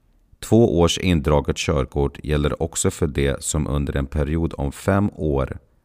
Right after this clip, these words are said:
får körkortet indraget upprepade gånger. En person kan dömas för rattfylleri fast att promillehalten inte når upp till noll komma två promille. Detta sker när föraren anses inte vara kapabel att köra bilen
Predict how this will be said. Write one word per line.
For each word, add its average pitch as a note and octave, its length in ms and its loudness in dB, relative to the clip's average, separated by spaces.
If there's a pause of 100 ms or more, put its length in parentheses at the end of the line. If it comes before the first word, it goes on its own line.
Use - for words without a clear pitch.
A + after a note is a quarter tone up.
(120)
får D2+ 240 -2
körkortet D#2 680 -2
indraget C2+ 760 -2 (180)
upprepade D#2 640 -2
gånger. - 460 -6 (880)
En F#2 120 2
person A#2 540 4
kan B2 260 0
dömas D#2 340 4
för F2 140 2
rattfylleri D2 880 0
fast - 380 0
att - 180 -2
promillehalten D2 1040 -2 (100)
inte E2+ 400 0
når E2+ 200 2
upp - 340 -6
till B1+ 340 -4
noll C#2+ 280 0
komma C#2 280 -4
två B1 340 -8
promille. C#2+ 720 -4 (920)
Detta D#2+ 320 0
sker E2+ 240 2
när C#2+ 140 2
föraren C#2 580 0
anses C#2 640 -2
inte F#2 320 0
vara G2 240 2
kapabel E2+ 800 -2
att - 180 -6
köra D2 400 2
bilen C#2 520 -4